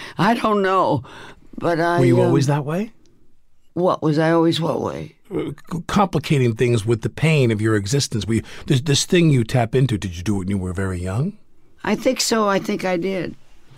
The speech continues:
Speaker 2: Were you the complicated one?
Speaker 1: Oh, I think so. I mean, there's very often I would hear around our house, "Where's Elaine?"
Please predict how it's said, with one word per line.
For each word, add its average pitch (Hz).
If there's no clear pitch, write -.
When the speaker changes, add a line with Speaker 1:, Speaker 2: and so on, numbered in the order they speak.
Speaker 2:
Were 127
you 127
the 123
complicated 156
one? 180
Speaker 1:
Oh, 269
I 220
think 220
so. 95
I 202
mean, 240
there's 220
very 254
often 190
I 185
would 175
hear 190
around 165
our 156
house, 165
"Where's 262
Elaine?" 262